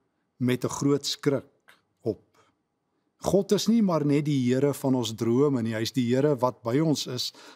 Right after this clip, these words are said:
as ons wakker is. Hy is nie maar net die Here voor wie ons 'n kniebuiging maak as ons nou en dan in 'n kerk kom of as ons in die aand gaan slaap en vinnig 'n gebed bid nie,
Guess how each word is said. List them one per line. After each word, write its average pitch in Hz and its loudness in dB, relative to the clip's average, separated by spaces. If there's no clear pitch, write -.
as 135 -6
ons 139 0
wakker 120 -2
is. - -16
Hy 147 0
is 175 -2
nie 240 4
maar 202 2
net 170 2
die 147 2
Here 170 2
voor 147 0
wie 151 2
ons 160 0
'n 135 -6
kniebuiging 131 0
maak 117 -2
as 117 -4
ons 120 -6
nou 135 0
en 143 2
dan 131 2
in 131 0
'n - -10
kerk 147 -2
kom 143 0
of 117 -4
as 113 -6
ons 120 -8
in 127 -4
die - -10
aand 139 0
gaan 123 -4
slaap 139 0
en 120 -4
vinnig 139 -2
'n 123 -6
gebed 117 -6
bid 101 -12
nie, 117 -14